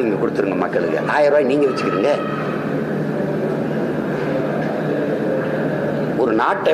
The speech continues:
வளர்த்தெடுக்கிறவன் சிந்திக்கிற சிந்தனை இல்லையா தம்பி இது? ஆயிரம் ரூபாய் கொடுத்து ஒரு குடும்பம் வளரணும். முதல்ல ஆடு கொடுத்தீங்க, கொடுத்தியல்ல? அப்புறம் வீட்டுக்கு ஒரு மாடு கொடுத்தீங்க, கொடுத்தியல்ல? அப்புறம் ரெண்டு, ரெண்டு நாட்டுக்கோழி கொடுத்தீங்க, கொடுத்தியல்ல? எதுக்கு வளரும்னு? அப்புறம் ஏன் ஆயிரம் ரூபாய் கொடுக்குறீங்க?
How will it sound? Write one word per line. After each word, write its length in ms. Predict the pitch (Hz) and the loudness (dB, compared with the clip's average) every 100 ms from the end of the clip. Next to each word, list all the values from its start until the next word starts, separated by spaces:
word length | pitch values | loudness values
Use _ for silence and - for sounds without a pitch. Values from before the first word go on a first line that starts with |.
| 127 | 4
வளர்த்தெடுக்கிறவன் 720 | 147 180 165 156 123 117 107 | 2 2 2 2 2 2 2
சிந்திக்கிற 320 | 143 147 120 101 | 0 2 0 0
சிந்தனை 280 | 131 151 147 | 2 2 2
இல்லையா 180 | 104 87 | 2 0
தம்பி 200 | 82 82 82 | 0 0 2
இது? 140 | 85 87 95 - - 73 69 - 127 | 2 2 0 -2 -2 -2 -2 0 4
ஆயிரம் 180 | 127 110 | 4 4
ரூபாய் 180 | 156 135 | 4 2
கொடுத்து 240 | 139 123 | 2 2
ஒரு 80 | 110 | 2
குடும்பம் 300 | 120 123 113 | 2 2 4
வளரணும். 360 | 101 98 98 - | 4 4 2 2
முதல்ல 260 | 113 120 135 107 | 2 2 2 2
ஆடு 120 | 131 113 | 2 2
கொடுத்தீங்க, 360 | 95 92 78 76 - | 2 0 0 0 0
கொடுத்தியல்ல? 380 | 117 - 160 - - - - - - | -2 2 0 0 -2 -2 -2 -2 0
அப்புறம் 240 | 120 117 110 | 2 2 2
வீட்டுக்கு 320 | - - 120 | 0 2 2
ஒரு 80 | 101 98 | 2 2
மாடு 180 | 147 127 | 2 2
கொடுத்தீங்க, 320 | 98 92 85 - | 2 0 0 2
கொடுத்தியல்ல? 380 | 139 143 156 170 - - - | 2 4 2 2 -2 -4 -2
அப்புறம் 220 | 117 123 120 | 2 4 4
ரெண்டு, 160 | 147 151 | 4 4
ரெண்டு 140 | 131 113 120 | 4 4 2
நாட்டுக்கோழி 380 | 175 135 135 | 2 4 4
கொடுத்தீங்க, 340 | 107 95 101 87 | 4 2 2 2
கொடுத்தியல்ல? 400 | - 139 147 156 196 - - - - - - - - - - - - - - - 139 | 0 2 4 4 2 -2 -4 -4 -4 -4 -4 -4 -2 -2 -2 -4 -4 -2 -2 2 4
எதுக்கு 220 | 151 147 123 | 4 4 4
வளரும்னு? 380 | 123 120 110 101 - | 4 4 2 2 0
அப்புறம் 200 | - 165 | 2 4
ஏன் 80 | 160 | 4
ஆயிரம் 180 | 143 156 | 4 6
ரூபாய் 120 | 139 | 6
கொடுக்குறீங்க? 340 | 123 120 127 | 4 4 4